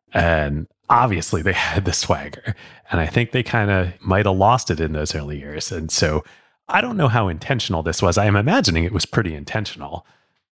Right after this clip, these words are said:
The, the four of them remaining sort of gut check and say, like, "Okay, where are we headed here? Like, how do we get the swagger back?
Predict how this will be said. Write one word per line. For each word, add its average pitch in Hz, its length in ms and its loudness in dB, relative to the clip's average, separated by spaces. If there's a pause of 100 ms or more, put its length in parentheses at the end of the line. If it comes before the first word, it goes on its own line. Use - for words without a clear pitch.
The, 95 120 2
the 98 180 0
four 117 260 4
of 104 100 2
them 82 240 -2 (240)
remaining 90 480 2
sort 90 220 0
of 80 120 -2
gut 113 220 0
check - 340 -4
and 80 200 0
say, 80 240 2
like, 78 500 -2 (840)
"Okay, 87 240 -2
where 95 200 4
are 117 40 2
we 90 140 0
headed 87 240 -2
here? 85 120 0
Like, 80 140 -2
how 113 160 2
do 143 80 0
we 139 80 -2
get 127 140 -4
the 104 80 -10
swagger 92 360 0
back? 73 420 -6